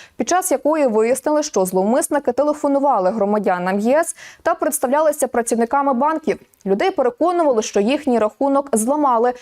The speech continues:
і щоб врятувати гроші, потрібно тимчасово переказати їх на безпечний рахунок. Насправді ці рахунки контролювали самі шахраї, ба більше, організатор цієї масштабної схеми був дніпрянин.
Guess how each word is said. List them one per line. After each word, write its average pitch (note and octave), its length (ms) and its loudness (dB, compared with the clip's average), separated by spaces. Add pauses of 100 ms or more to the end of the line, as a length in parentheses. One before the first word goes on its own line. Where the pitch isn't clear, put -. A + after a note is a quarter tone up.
(120)
і G#3 80 -4
щоб G3+ 260 -2
врятувати B3 540 0
гроші, D4 400 0
потрібно C4 600 0
тимчасово D4+ 800 0
переказати G#3 800 0
їх C4+ 260 0
на G#3+ 120 0
безпечний G#3+ 640 -2
рахунок. C4 520 -2 (280)
Насправді C#4+ 540 -2
ці - 140 -2
рахунки C4+ 480 -2
контролювали A3 680 0
самі A#3+ 360 0
шахраї, B3+ 600 0 (200)
ба G#3+ 180 2
більше, A3+ 420 -2
організатор A3+ 720 -2
цієї F#3 240 -2
масштабної F#3 560 -2
схеми D4 420 0
був G#3 240 0 (300)
дніпрянин. C4 580 -2